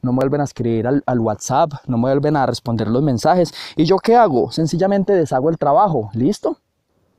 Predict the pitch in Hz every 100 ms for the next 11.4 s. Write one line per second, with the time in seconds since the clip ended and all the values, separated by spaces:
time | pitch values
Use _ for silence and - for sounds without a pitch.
0 | _ _ _ 170 185 233 226 147 143 -
1 | 160 175 214 170 160 156 131 143 156 -
2 | 104 - 127 127 151 160 170 170 170 160
3 | 127 - 190 156 - - 123 139 - 143
4 | 151 131 147 131 - 170 165 - 131 123
5 | 120 127 143 156 180 - 143 - 131 127
6 | 135 156 143 131 123 - 131 160 185 247
7 | - 208 196 135 - 196 135 98 _ _
8 | _ _ _ _ _ _ - _ _ _
9 | - 151 156 143 151 185 208 233 214 220
10 | 233 220 175 170 160 165 208 - 156 156
11 | 175 - 208